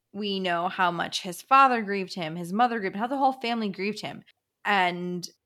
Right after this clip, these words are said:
how his death was really symbolic, not just for them as a family, but, like, through the whole entire Navarin kingdom, basically. And it's a major shock to see that this,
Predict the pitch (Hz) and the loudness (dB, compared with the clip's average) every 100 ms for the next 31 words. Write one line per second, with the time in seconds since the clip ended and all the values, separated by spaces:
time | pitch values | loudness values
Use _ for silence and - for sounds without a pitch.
0 | _ - - 208 202 170 156 208 214 214 | _ -16 -2 0 0 -2 -2 4 4 2
1 | 196 175 190 190 - 180 170 170 180 175 | -8 -4 -4 -4 -6 0 2 2 -2 -8
2 | 175 180 - 185 175 170 165 170 - 254 | -8 -14 -12 -10 -4 -4 -4 -8 -4 -2
3 | 226 196 185 180 175 - 202 214 208 202 | -2 -2 -2 -2 -6 -12 -6 2 2 2
4 | 185 180 190 190 - 233 220 208 202 190 | -2 -6 -6 -6 -2 2 4 4 2 -4
5 | - 190 196 185 185 180 180 180 190 190 | -6 0 2 2 0 -2 -2 4 4 4
6 | 185 180 180 175 _ - - _ _ - | 0 -4 -6 -10 _ -20 -20 _ _ -10
7 | - 370 220 151 143 170 156 - - - | -4 -2 0 0 -2 -8 -10 -14 -18 -16
8 | 92 - _ _ - _ _ 202 196 185 | -16 -18 _ _ -20 _ _ 0 6 8
9 | 175 175 175 170 - _ _ _ 190 190 | 6 4 -2 -4 -10 _ _ _ -4 -2
10 | - - - - - _ _ 196 180 180 | -4 -6 -6 -8 -14 _ _ -2 0 0
11 | 180 185 190 220 285 403 539 571 240 196 | 0 0 -2 -2 -2 0 0 2 2 2
12 | - 190 156 - - 226 214 - 220 196 | 2 0 0 -2 -6 -8 -8 -8 -6 -4
13 | 196 185 - - 185 190 - - | -4 -4 -6 -4 -2 -2 -8 -14